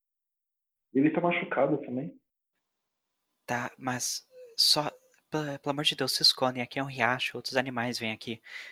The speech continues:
Speaker 2: Se o gato aparecer, fujam, ok? Não importa se, se ele ficar pra trás, você foge, ok?
Speaker 1: Tá perfeito.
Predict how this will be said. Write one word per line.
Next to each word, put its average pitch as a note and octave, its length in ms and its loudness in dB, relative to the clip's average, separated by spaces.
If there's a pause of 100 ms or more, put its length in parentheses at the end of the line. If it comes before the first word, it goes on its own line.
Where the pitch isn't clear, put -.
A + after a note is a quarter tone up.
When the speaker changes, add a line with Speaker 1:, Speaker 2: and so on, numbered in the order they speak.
(120)
Speaker 2:
Se - 160 -2
o A#2+ 40 -10
gato C3 200 4
aparecer, C#3+ 460 -2
fujam, B2 640 -4
ok? B2+ 340 -8 (340)
Não D#3+ 60 -6
importa E3+ 320 6
se, E3+ 480 0 (200)
se - 140 0
ele D3 140 4
ficar C#3 260 0
pra C3 140 4
trás, - 220 -2
você - 260 -6 (140)
foge, - 560 2 (140)
ok? B2+ 360 -2 (1400)
Speaker 1:
Tá A#2+ 80 -14
perfeito. C3 500 -2